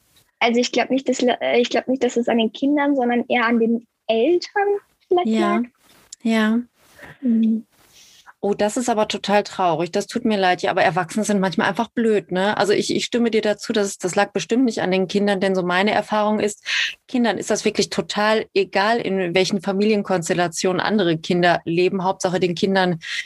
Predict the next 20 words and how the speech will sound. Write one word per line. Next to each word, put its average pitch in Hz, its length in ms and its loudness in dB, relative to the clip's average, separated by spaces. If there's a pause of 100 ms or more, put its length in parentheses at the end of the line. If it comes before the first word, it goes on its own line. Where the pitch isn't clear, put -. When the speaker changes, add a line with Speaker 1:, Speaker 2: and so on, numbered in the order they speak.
(120)
Speaker 2:
geht 202 180 0
es 196 160 -2
gut. 233 300 0
Aber 196 160 0
die 190 100 2
Erwachsenen, 196 540 0
die 214 80 0
sind 214 180 0
da 220 60 0
manchmal 214 420 0
leider 220 520 0 (180)
nicht 220 180 0
ganz 202 220 0
so 190 100 0
clever, 175 460 0
ne? 185 160 0
Und 196 120 -2
haben 190 140 0
dann 190 140 0
irgendwie 190 520 0